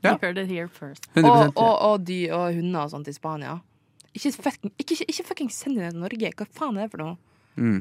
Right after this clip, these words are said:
Speaker 3: Ta med sykdommer, parasitter.
Speaker 1: Ja, i hvert fall det også.
Speaker 3: Ja.
Speaker 1: Og så, oh, ah, jeg kunne, jeg, ah.
Speaker 3: Ja.
Speaker 1: Apropos det der, det
Speaker 3: Ja.
Speaker 1: er faktisk en, enda en brannfakkel som jeg kom på nå. Jeg kunne
Speaker 3: Ja.
Speaker 1: lenka meg ned for det også. Hvordan fuckings,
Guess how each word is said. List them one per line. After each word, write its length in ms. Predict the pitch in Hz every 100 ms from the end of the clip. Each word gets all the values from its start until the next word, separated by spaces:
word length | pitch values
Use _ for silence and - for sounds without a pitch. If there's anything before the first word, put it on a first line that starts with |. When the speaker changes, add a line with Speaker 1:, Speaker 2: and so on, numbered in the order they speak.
| 107 -
Speaker 3:
Ta 160 | 277
med 80 | 233
sykdommer, 540 | - 254 - 233 175 -
parasitter. 720 | - - - _ - 151 160
Speaker 1:
Ja, 160 | 113 127 - - -
i 160 | 147
hvert 160 | 147 110
fall 140 | 254 220
det 140 | 247 175
også. 220 | - 277
Speaker 3:
Ja. 300 | 339 - -
Speaker 1:
Og 100 | 180
så, 140 | 220 -
oh, 500 | - 196 202 151 113 - 143
ah, 300 | 175 165 151
jeg 140 | 139 -
kunne, 260 | 170 131 131 -
jeg, 260 | 117 113 - -
ah. 80 | - - - _ _ -
Speaker 3:
Ja. 180 | 190 196 214 - -
Speaker 1:
Apropos 760 | 156 - 156 - 139 147 110
det 240 | 113 120 143
der, 240 | 127 143 110
det 140 | 202
Speaker 3:
Ja. 240 | 220 - 143
Speaker 1:
er 80 | 139
faktisk 400 | - - 127 139
en, 160 | 127 127
enda 260 | 147 107
en 160 | 123 110
brannfakkel 320 | 101 104 123
som 80 | 123
jeg 140 | 120 -
kom 160 | 135
på 160 | 90 117
nå. 140 | 120 139
Jeg 140 | 123
kunne 160 | 190 127
Speaker 3:
Ja. 80 |
Speaker 1:
lenka 240 | 139 107 101
meg 80 | 113
ned 160 | 107
for 80 | 113
det 80 | 110
også. 240 | 98 151 - - - -
Hvordan 680 | 107 143 123 147 156 165 -
fuckings, 560 | - 135 120 139 135